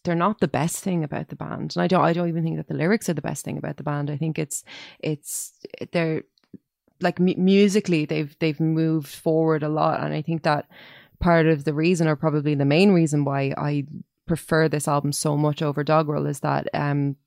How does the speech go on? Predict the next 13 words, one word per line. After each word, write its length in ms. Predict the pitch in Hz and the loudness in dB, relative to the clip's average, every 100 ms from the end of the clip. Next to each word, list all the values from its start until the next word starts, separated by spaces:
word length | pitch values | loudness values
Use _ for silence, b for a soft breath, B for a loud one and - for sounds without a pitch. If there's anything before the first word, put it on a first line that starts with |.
| _ - | _ -4
I'm 220 | 156 143 - | -2 -2 0
getting 260 | 151 156 | 2 2
a 40 | 147 | -2
chance 540 | - 156 151 160 - | -4 0 2 0 -2
to 100 | - | -6
hear 380 | 147 - 160 151 | -8 -2 -2 -2
how 240 | 143 151 151 | -2 -2 -2
the 100 | 139 | -2
band 400 | 147 143 139 - | 0 2 0 -2
really, 300 | 143 156 143 | -2 0 0
really 200 | 143 147 | 0 -2
work 320 | 127 139 147 | -2 -4 -6
together, 560 | - 165 147 143 143 | -8 -2 0 0 -2